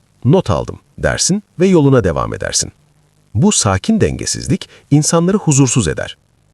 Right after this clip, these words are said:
Çünkü duygusal kontrol güç göstergesidir. Güç de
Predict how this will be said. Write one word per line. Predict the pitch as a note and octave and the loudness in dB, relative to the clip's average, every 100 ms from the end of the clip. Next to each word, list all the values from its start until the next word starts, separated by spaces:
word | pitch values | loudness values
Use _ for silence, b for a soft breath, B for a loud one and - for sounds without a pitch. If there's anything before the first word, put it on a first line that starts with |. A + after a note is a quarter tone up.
| _ | _
Çünkü | - C3 B2 E2 | -2 0 0 0
duygusal | E2 C#2 C2+ B2+ D3+ | -2 -4 -2 0 0
kontrol | - B1 - B2 F#3 b b | -2 -6 0 0 0 b b
güç | A2+ C#3 | -2 0
göstergesidir. | - - - A1+ - - - - - _ _ _ _ F#2 | 0 -2 -4 -6 -6 -8 -8 -14 -18 _ _ _ _ -4
Güç | A2+ F#3 - | 0 0 0
de | - | 0